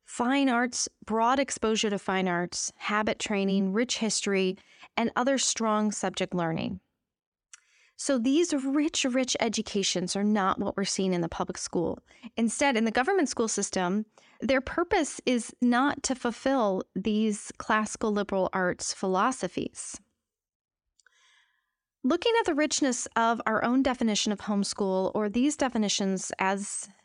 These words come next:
defined by classical or Charlotte Mason directed education, of course, <sighs> it's really hard to accept. And I think sometimes if your child has been in the public school, it, it feels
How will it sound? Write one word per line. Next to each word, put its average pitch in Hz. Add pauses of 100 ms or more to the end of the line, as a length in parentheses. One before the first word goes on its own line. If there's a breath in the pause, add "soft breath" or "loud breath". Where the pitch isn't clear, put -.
defined 196
by 180
classical 208
or 180
Charlotte 202
Mason 196
directed 190
education, 170 (800 soft breath)
of 226
course, - (260)
<sighs> - (760 loud breath)
it's 254
really 262
hard 196
to 240
accept. 226
And 208
I 196
think 190
sometimes 190 (360 soft breath)
if -
your 208
child 196
has 196
been 196
in 196
the 202
public 196
school, 185
it, -
it 196
feels 190